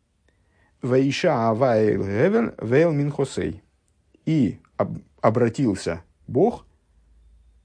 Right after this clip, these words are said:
к Гевелю и его предпочёл Всевышний, принял Бог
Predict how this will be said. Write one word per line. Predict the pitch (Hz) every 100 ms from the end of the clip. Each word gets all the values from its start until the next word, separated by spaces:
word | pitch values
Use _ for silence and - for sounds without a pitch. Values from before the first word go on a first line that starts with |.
| _ _ -
к | 120
Гевелю | 120 147 196 208 196
и | - 151
его | 190 156 101 127 156 147 - -
предпочёл | 123 117 - 107 - 107 87 - - - - -
Всевышний, | - - - 196 208 208 202 - - - - - - - - - - - _ _ _ -
принял | 131 143 110 80 76
Бог | 78 147 104